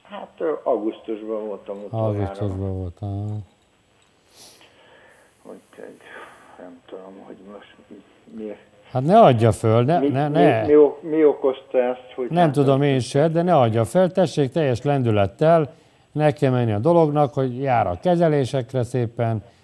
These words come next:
Speaker 2: és csinálják. Ne legyen ilyen már, hogy elszontyolodik. Tessék, kicsit
Speaker 1: Nem,
Speaker 2: dobja fel
Speaker 1: nem.
Speaker 2: magát már az Isten
Speaker 1: Nem,
Speaker 2: fáján.
Speaker 1: nem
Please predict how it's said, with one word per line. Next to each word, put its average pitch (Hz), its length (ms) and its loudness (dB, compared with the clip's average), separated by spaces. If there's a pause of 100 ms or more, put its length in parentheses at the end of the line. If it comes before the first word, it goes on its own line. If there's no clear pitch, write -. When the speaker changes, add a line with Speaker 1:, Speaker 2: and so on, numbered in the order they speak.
(300)
Speaker 2:
és 113 220 -4
csinálják. 95 560 0
Ne 139 100 0
legyen 101 320 0
ilyen 95 280 -2
már, 92 200 -2
hogy 92 100 -6
elszontyolodik. 92 840 -4 (440)
Tessék, 135 320 -2
kicsit - 200 -6
Speaker 1:
Nem, 120 80 -2
Speaker 2:
dobja 117 320 2
fel 117 160 0
Speaker 1:
nem. 104 100 -2
Speaker 2:
magát 90 400 -6
már 98 140 -6
az 98 80 -6
Isten 127 260 -8
Speaker 1:
Nem, 113 80 -10
Speaker 2:
fáján. 110 200 -12
Speaker 1:
nem 139 220 -8